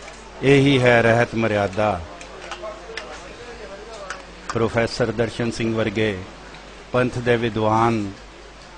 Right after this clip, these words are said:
ਦੇ ਭਵਿੱਖ ਦਾ ਫੈਸਲਾ ਤੇ ਕੌਮ ਦੇ ਵੱਡੇ ਵੱਡੇ ਫੈਸਲੇ ਕਰਨ ਵਾਲੇ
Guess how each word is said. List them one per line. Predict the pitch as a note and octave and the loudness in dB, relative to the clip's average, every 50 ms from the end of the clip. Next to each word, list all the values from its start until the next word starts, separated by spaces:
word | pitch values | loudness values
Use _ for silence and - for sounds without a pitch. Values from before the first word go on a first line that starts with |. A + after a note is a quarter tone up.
| - - - G#2+ | -18 -16 -6 2
ਦੇ | A#2 C#3 | 2 2
ਭਵਿੱਖ | C#3 - - C#3 A#2+ A#2 A2 - - - | 2 4 2 2 2 2 2 0 2 0
ਦਾ | C3 B2+ B2+ B2 | 4 6 6 4
ਫੈਸਲਾ | A2+ - A#2+ A#2 A2+ - - A#2+ A#2 A2+ A2 G#2 G2+ - - | 4 2 0 0 0 0 -2 2 2 4 2 2 0 -2 -4
ਤੇ | A#2+ A#2 | -4 -4
ਕੌਮ | - - - A2+ A#2 A#2+ B2 C3 C3 C3 A#2+ | -4 -4 -2 0 2 2 2 2 2 2 2
ਦੇ | A#2 A#2 A2 G2+ F#2 F2+ F2+ - - - - - - - - - - - - G#2+ | 2 2 2 2 0 -2 -6 -10 -16 -18 -18 -16 -16 -14 -14 -14 -14 -12 -10 -2
ਵੱਡੇ | G#2 A#2 A#2 A2+ A2 C3 C3+ | 0 0 0 4 4 4 6
ਵੱਡੇ | C3+ B2+ A#2+ G#2+ G#2 A#2 A#2 A2 G2 F#2+ - - - - - - - - - - - - - - - - - - - - - | 6 4 4 4 4 4 4 4 4 2 -4 -8 -14 -18 -18 -18 -18 -18 -20 -20 -20 -20 -20 -18 -18 -18 -18 -18 -16 -6 0
ਫੈਸਲੇ | B2+ B2+ C3 C3 - - C3+ B2 B2 A#2 | 4 4 4 4 4 0 0 2 2 0
ਕਰਨ | - A#2+ A2+ A2+ A#2 A#2 A2+ A2 G#2+ | 2 0 2 4 4 4 2 2 2
ਵਾਲੇ | G#2+ A2 A2 G#2+ A2 G#2+ G2+ F#2+ G2 | 4 2 4 4 4 2 2 0 -2